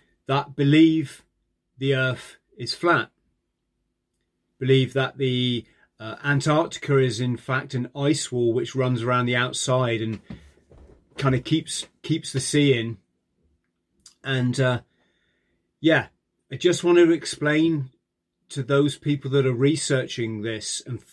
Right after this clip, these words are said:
for that I thoroughly commend you, right? But I just want to explain where flat earth theory come from and what the purpose of it is. So first off, you've got to understand the,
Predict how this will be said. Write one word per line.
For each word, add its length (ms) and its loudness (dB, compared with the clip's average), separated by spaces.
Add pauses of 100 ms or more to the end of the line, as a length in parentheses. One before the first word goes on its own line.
(120)
for 120 -2
that 320 2 (140)
I 240 -8 (540)
thoroughly 380 4
commend 440 0
you, 160 -2
right? 300 -8 (920)
But 120 0
I 200 2
just 240 0
want 80 6
to 20 6
explain 360 0
where 220 4
flat 320 -4
earth 220 -4
theory 300 2
come 280 -4
from 280 0
and 240 -4
what 180 -2
the 80 -10
purpose 480 -6
of 80 -4
it 160 -2
is. 240 0 (1040)
So 360 2 (800)
first 280 4
off, 160 0
you've 200 -6
got 140 0
to 120 4
understand 800 0 (260)
the, 500 -4